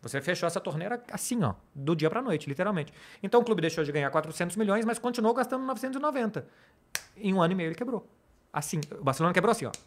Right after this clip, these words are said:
Isso aqui aconteceu, o Barcelona quebrou. E custa sair, viu?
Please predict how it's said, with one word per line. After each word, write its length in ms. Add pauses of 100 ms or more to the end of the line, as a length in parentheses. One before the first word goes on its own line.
(300)
Isso 100
aqui 100
aconteceu, 340
o 40
Barcelona 320
quebrou. 260 (840)
E 100
custa 460
sair, 320
viu? 160